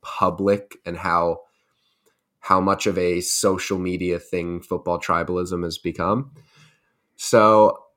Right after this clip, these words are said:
I am dreading every second of it, to be honest. Um,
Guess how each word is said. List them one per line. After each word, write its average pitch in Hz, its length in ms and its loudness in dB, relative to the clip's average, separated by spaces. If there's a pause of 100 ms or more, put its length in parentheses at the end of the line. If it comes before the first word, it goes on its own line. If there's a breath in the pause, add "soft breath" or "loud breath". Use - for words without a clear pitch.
(120)
I 113 280 10
am 120 160 4
dreading 107 380 6
every 101 240 4
second 101 320 -2
of 80 120 -4
it, - 240 -10
to - 100 -18
be 85 100 -2
honest. 80 560 -8 (120)
Um, 82 500 -2